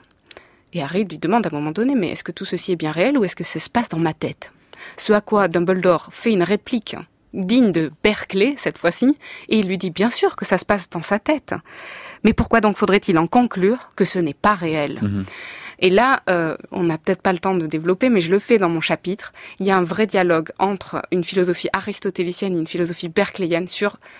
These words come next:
Speaker 1: qu'est-ce que le réel, peut-on accéder au réel ? Et cette réplique, c'est de la philosophie pure, ce qui explique d'ailleurs la difficulté du chapitre.
Speaker 2: Euh, le nietzschéisme, on a dit qu'on en parlerait. C'est vrai que Voldemort, euh, semble être un personnage, euh, assez, euh, nietzschéen,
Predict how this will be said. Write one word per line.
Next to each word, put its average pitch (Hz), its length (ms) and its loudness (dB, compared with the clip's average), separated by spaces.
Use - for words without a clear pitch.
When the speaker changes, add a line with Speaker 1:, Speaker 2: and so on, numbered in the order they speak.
Speaker 1:
qu'est-ce - 260 0
que 214 80 0
le 185 80 2
réel, 165 240 0
peut-on 254 480 2
accéder 165 380 -2
au 165 60 2
réel ? 165 360 0
Et - 60 -4
cette 175 200 0
réplique, - 360 -2
c'est - 160 0
de 185 80 -4
la 160 80 0
philosophie 185 500 -6
pure, 156 320 -4
ce - 80 -14
qui 160 80 -2
explique 175 280 -4
d'ailleurs 165 240 4
la 165 100 2
difficulté 156 500 -4
du 170 80 -6
chapitre. - 480 -10
Speaker 2:
Euh, 123 380 2
le 143 100 2
nietzschéisme, 120 840 4
on 98 100 -4
a 98 60 -2
dit 101 140 -4
qu'on 101 160 2
en 95 80 2
parlerait. 101 640 0
C'est - 100 -20
vrai 127 100 4
que 117 40 0
Voldemort, 113 760 6
euh, 98 120 6
semble 107 320 0
être 123 280 0
un 98 80 -2
personnage, 101 800 0
euh, - 220 -4
assez, 101 480 -2
euh, 92 160 2
nietzschéen, 107 920 4